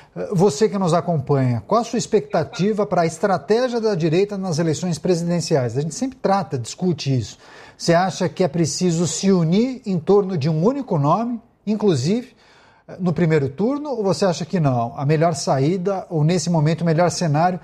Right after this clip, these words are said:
é que a direita lance vários candidatos, cada sigla lance o seu nome. E aí, quem for melhor no segundo turno, quem for ao segundo turno, as demais siglas, os demais eleitores acabam, eh, votando naquele que performar melhor.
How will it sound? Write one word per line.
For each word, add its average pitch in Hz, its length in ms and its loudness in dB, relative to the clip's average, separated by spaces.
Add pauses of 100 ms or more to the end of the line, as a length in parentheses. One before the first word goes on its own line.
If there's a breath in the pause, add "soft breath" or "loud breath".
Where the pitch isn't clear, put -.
(340 loud breath)
é 147 80 -4
que - 80 0
a 160 60 4
direita 156 400 2
lance 160 320 0
vários 170 420 2
candidatos, 156 580 -2
cada 165 280 0
sigla 208 560 0 (340 loud breath)
lance 170 340 2
o 175 40 -2
seu 196 240 2
nome. 120 500 0
E 196 80 2
aí, 233 220 2
quem 240 180 -2
for 185 180 0
melhor 156 260 2
no 147 80 0
segundo 165 360 -2
turno, 214 280 -2
quem 196 160 2
for 208 280 2
ao 175 80 -4
segundo 165 340 -2
turno, 175 340 0 (540 loud breath)
as 151 140 -2
demais 160 320 0
siglas, 143 600 -2
os 151 180 -6
demais 147 300 2
eleitores 160 440 0
acabam, 151 480 0 (460 soft breath)
eh, - 160 -16
votando 151 680 2
naquele 147 500 0
que 135 460 0 (380 soft breath)
performar 147 720 2
melhor. 147 460 2